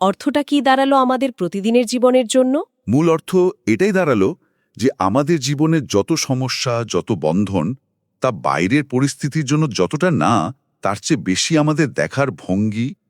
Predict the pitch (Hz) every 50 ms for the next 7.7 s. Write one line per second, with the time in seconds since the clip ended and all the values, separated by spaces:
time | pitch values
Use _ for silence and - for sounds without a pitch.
0 | _ _ _ - 90 92 98 92 107 127 - - - 78 - - - 131 - -
1 | _ - 131 131 - _ _ _ _ _ _ - - 98 98 113 110 123 131 -
2 | _ - 85 92 113 139 147 - - 131 131 - - - - 101 73 64 _ _
3 | _ _ _ _ _ _ _ _ _ - 113 139 131 - - 90 78 78 80 76
4 | 71 67 - 67 64 60 55 - - _ _ _ _ _ _ _ _ _ _ _
5 | _ _ _ _ _ _ 90 87 107 147 143 - 196 190 190 202 185 180 170 -
6 | - 202 170 120 - 208 113 - - 175 151 - 143 165 160 175 170 190 175 117
7 | 117 107 101 107 98 - 90 73 76 73 - - -